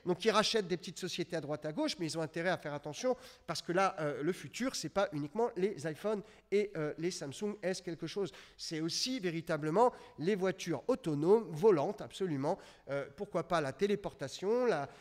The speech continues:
la, il y a plein de choses qui sont en, en, en train d'être mises en place et vous seriez étonné de savoir ce qui circule déjà dans les laboratoires. C'est pour ça que tout ce qui est propre, et je parle même pas encore de la médecine,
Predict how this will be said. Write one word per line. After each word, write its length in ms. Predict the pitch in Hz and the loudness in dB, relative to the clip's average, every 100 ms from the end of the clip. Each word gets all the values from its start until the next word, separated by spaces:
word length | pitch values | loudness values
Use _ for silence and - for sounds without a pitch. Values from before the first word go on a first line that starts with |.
| - | -4
la, 160 | 160 165 | -2 0
il 80 | |
y 20 | 165 | -4
a 60 | |
plein 260 | - 294 302 | 0 4 4
de 60 | |
choses 200 | - 294 | 2 -2
qui 140 | - 226 | -4 -6
sont 160 | - | -2
en, 400 | 202 180 170 165 160 | 0 2 0 -2 -2
en, 60 | |
en 60 | 165 | -4
train 160 | - | -2
d'être 180 | 165 151 | -2 -2
mises 80 | 156 | -4
en 80 | 143 | -4
place 320 | 220 262 - - - - | 2 0 0 -10 -16 -6
et 160 | 175 165 | -4 -4
vous 80 | 196 | -6
seriez 280 | 226 240 | -4 -2
étonné 300 | 220 208 220 | 0 2 0
de 60 | 247 | 0
savoir 260 | 190 180 202 | -2 -2 -4
ce 60 | |
qui 180 | - 160 - | -6 -10 -10
circule 320 | 147 202 - 175 | -10 -10 -6 -2
déjà 180 | 175 | 0
dans 120 | 190 160 | 2 2
les 80 | |
laboratoires. 560 | 151 135 131 123 127 117 - - - | 2 0 -4 -10 -12 -14 -16 -20 -14
C'est 140 | - | -12
pour 140 | 139 151 | -8 -4
ça 120 | 208 | -2
que 120 | 185 | -2
tout 160 | 160 254 | -4 -4
ce 80 | |
qui 80 | - | -4
est 20 | |
propre, 300 | 208 202 - | -2 -2 -2
et 40 | 147 | -4
je 80 | - | -6
parle 140 | 160 | -2
même 100 | 233 | 0
pas 120 | - | 2
encore 180 | 233 190 | 0 0
de 60 | 160 | 0
la 80 | |
médecine, 420 | 160 185 - 196 | 0 0 -2 -2